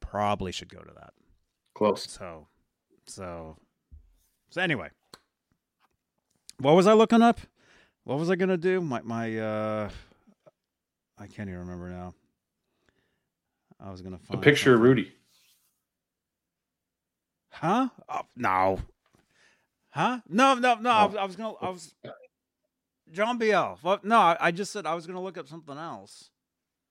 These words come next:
Speaker 1: About Noel. Oh, maybe it was about the book. Maybe.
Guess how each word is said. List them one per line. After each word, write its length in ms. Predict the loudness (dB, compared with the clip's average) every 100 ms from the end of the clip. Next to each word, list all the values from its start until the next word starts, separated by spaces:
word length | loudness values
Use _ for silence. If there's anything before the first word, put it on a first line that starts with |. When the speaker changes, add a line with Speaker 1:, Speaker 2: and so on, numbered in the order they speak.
| _ _ _ _ _ _ _ _ _ _ _ _ _ _ _ _ _ _ -18
Speaker 1:
About 240 | -16 -14
Noel. 540 | -14 -14 -14 -16 -20 _
Oh, 100 | -6
maybe 240 | -6 -4 -4
it 40 |
was 100 | -4
about 220 | -8 -10
the 100 | -12 -16 _
book. 340 | -4 -4 -6 -16 -20 _ _ _
Maybe. 220 | -20 -18